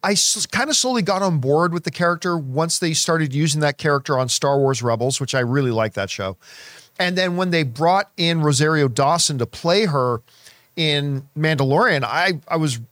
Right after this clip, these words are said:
really liked her iteration of it. So I was actually pretty damn excited for the Ahsoka series.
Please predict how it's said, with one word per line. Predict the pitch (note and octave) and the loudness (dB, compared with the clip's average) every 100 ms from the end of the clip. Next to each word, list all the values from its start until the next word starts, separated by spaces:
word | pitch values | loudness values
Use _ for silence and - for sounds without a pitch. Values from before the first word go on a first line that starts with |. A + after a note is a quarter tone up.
| _ | _
really | C#3 G3 A3+ G3+ | 0 2 4 4
liked | D#3 E3+ D#3+ | 2 2 0
her | D#3+ | -2
iteration | D3+ C3+ E3 D#3+ C#3 | 0 2 2 0 -2
of | |
it. | G#2+ | -2
So | - | -2
I | D#3+ C#4+ | 0 0
was | D4+ A3 | 0 0
actually | G#3 F#3+ | -2 -4
pretty | - F3+ D3 | -4 -6 -2
damn | C#3+ C3 | -2 -2
excited | - C#3+ B2+ A#2 G2+ - - - | -2 0 2 0 -4 -16 -20 -20
for | - | -2
the | D#3 C#3+ | 0 2
Ahsoka | - C#3 C3+ | 2 0 0
series. | - G#3+ C3+ - | 0 0 -2 -6